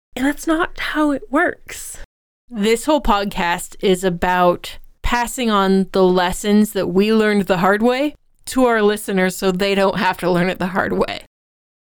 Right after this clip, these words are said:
Speaker 2: This month especially is because we've tried a lot of these bad parts of writing advice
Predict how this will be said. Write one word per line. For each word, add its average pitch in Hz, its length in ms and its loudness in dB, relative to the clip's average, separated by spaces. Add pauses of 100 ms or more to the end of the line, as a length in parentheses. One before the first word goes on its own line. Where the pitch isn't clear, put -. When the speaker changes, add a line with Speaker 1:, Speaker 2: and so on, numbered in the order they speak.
Speaker 2:
This 226 220 2
month 226 360 0
especially 190 920 -2
is 185 160 -2
because 196 420 -4
we've 208 240 2
tried 240 560 -2
a 208 140 2
lot 202 420 2
of 214 220 -2
these 185 240 -2
bad 175 420 -2
parts 190 320 -2
of 175 140 -4
writing 180 320 -2
advice - 480 -6